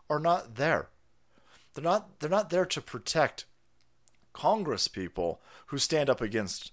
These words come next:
the uniparty. If you are a maga candidate, if you are a maga candidate that is standing up for the populist American uprising,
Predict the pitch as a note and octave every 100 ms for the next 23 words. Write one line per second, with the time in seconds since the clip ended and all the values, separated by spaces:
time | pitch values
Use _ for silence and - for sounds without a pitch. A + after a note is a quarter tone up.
0 | - G2+ C#3+ A#2 - D#2 D2+ - - -
1 | - - - D#3 - F#3 F#3 G3 F3+ D#3+
2 | C#3 - C#3+ A#2+ A#2 B2 D#3 G3 G3+ D3
3 | G#2 G2+ D3 - _ _ _ C3+ - D3
4 | B2+ A#2 B2 D#3+ E3+ - D#3 D3+ D3+ E3+
5 | - A#2+ B2+ A2 - C#3 C3+ C#3+ D3+ C#3+
6 | - - B2+ A2+ C3 B2+ C#3 C3 C#3 -
7 | - A#2+ A#2 B2 C#3 - B2+ - F2 D2+
8 | F#2 A#2